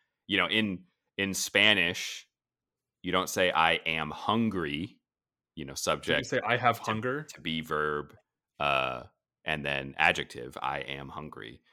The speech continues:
Speaker 1: You say, "I have hunger," or "I, I, I,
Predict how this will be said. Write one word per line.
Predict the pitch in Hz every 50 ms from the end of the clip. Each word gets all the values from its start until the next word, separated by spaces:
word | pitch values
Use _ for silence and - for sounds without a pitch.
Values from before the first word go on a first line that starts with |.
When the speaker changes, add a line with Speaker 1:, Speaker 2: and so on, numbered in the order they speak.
| _ _ _ _
Speaker 1:
You | - 82 80
say, | 76 - 82 71 69 69 69 67 67 65 _ _ _ _ _ _ _ _ _ _ _ _ _ -
"I | 73 76 76 76
have | 73 - 78 78 73 71 71 69 69 - - - _ _ _ _ _ _ _ _ _
hunger," | - 98 107 92 73 64 - - - _ _ -
or | 71 71
"I, | 73 76 73 - -
I, | 92 98
I, | 92 90 - 90